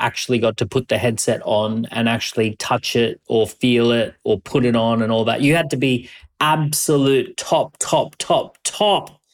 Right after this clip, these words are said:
you know, like, tech reviewer for the New York Times or twenty million followers on, on this thing. You had to be super, super premium. If you were just that one little tier, you were allowed to look at it from a distance, but you weren't allowed to touch it and you weren't allowed to put it on your head.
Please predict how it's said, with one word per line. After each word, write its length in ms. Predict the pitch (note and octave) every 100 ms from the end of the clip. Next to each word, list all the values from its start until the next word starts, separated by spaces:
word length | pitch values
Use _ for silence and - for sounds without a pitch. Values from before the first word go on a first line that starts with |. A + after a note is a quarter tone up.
| _ _ _
you 180 | - C#3
know, 220 | C3+ B2+
like, 260 | B2+ C3 B2
tech 300 | - E3 -
reviewer 360 | D3 C#3+ D3 C3
for 120 | C3+
the 100 | B2+
New 140 | C3+
York 200 | C#3 C3
Times 560 | - D3+ C#3 B2+ A#2+ A2+
or 260 | A#2 A2+ - - _ -
twenty 260 | E3+ D#3+
million 420 | D3 D3 C#3+ C3+
followers 460 | C3 C#3+ C#3+ C3 B2
on, 320 | B2+ B2 B2+
on 200 | - B2+
this 160 | C3+ B2+
thing. 180 | - A2+ - - -
You 100 | D3+
had 140 | E3
to 60 | D3+
be 140 | C3+
super, 380 | B2 - F3 D#3
super 360 | D3 D3+ D3 C3
premium. 360 | - D3+ C3+ - -
If 180 | D3+ D3
you 180 | D#3+ A3
were 160 | A#3 G3+
just 280 | F#3+ E3 -
that 220 | F3+ G3
one 360 | G3 A3+ A#3+
little 180 | A#3+ A#3+
tier, 420 | G#3+ - G#3 E3 D3
you 140 | D#3
were 80 | D#3+
allowed 340 | D3 D3+ D#3+
to 100 | D3+
look 320 | B2+ C3 A3
at 80 | -
it 120 | G3+
from 160 | - F3
a 40 |
distance, 560 | F3 D#3+ - D3+ D3 D3+
but 160 | - G#2
you 120 | B2+
weren't 160 | C3
allowed 220 | C3 B2 A#2+
to 80 |
touch 280 | A#2 A#2+ -
it 60 | B2
and 100 | A#2+
you 60 |
weren't 140 | A#2+ A2+
allowed 200 | A2+ A2
to 60 |
put 140 | - A#2+
it 100 | A2
on 120 | A2
your 100 | G#2+
head. 200 | A2 G#2+